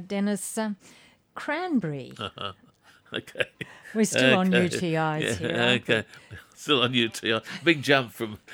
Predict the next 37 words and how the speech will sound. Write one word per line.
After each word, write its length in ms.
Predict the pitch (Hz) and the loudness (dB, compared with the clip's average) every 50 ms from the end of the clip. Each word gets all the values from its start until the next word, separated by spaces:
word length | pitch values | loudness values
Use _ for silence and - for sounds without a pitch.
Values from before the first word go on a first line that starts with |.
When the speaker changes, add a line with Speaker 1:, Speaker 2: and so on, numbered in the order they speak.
| - - _ | -20 -20 _
Speaker 2:
from, 220 | - 120 113 113 | -10 -8 -8 -8
from 240 | - - 123 113 107 | -4 -6 -6 -6 -2
tinnitus, 480 | - 135 131 117 120 110 - 143 127 | 0 0 0 0 0 -4 -6 -12 -12
but 100 | - 120 | -10 -4
never 220 | 131 135 131 120 110 | -2 -2 -2 -2 -4
mind. 380 | 104 101 - - - 240 214 | -4 -2 0 2 2 0 0
Speaker 1:
Big 80 | 196 - | -4 -2
jump 260 | 208 190 180 180 175 | -2 0 0 0 -2
from, 200 | - - 190 214 - | -4 -6 -8 -8 -8
still 340 | - - - - 277 349 254 | -8 -10 -10 -8 -6 -6 -4
got 140 | 220 220 - | -4 -4 -6
a 40 | - - | -6 -12
Speaker 2:
<laughs> 60 | - | -2
Oh, 40 | 139 | -2
Speaker 1:
couple 180 | 143 135 151 170 | -2 2 4 2
Speaker 2:
by 60 | 185 | 2
Speaker 1:
of 60 | 156 | 2
the 40 | 127 | 2
Speaker 2:
the 80 | - - | -2 -2
way, 60 | - | -2
Speaker 1:
same 120 | 180 170 175 | -2 -2 -4
letters. 220 | 190 196 190 151 135 | -4 -4 -2 0 0
Speaker 2:
if, 200 | 131 - - - | -2 -2 -2 -4
if 200 | 165 131 - 143 | -4 -4 -2 0
listeners 360 | 160 170 - - 123 117 110 | 0 0 -2 -4 -8 -8 -8
are 60 | 113 | -4
not 180 | 117 117 113 110 | -4 -2 -2 -2
aware 360 | 107 107 117 120 127 127 120 | -2 -2 0 2 2 2 2
of 120 | 101 92 | 0 -2
tinnitus, 420 | - - 98 90 92 95 - - - | -6 -10 -10 -8 -10 -12 -10 -6 -6
I 100 | 113 113 | -4 -4
always 320 | 127 131 117 101 95 92 | -2 -2 -2 -4 -4 -6
like 220 | 98 95 95 92 - | -6 -6 -8 -8 -10
to 80 | 92 | -16
explain 520 | 92 90 - - - 101 101 110 110 101 90 | -16 -16 -18 -14 -8 -4 -4 -4 -4 -6 -10
this. 160 | 92 101 - _ - - - - - _ - | -16 -18 -18 _ -20 -20 -20 -20 -20 _ -2
Tinnitus 480 | - 156 143 135 113 110 107 - - | 0 2 2 2 -2 -2 -8 -12 -14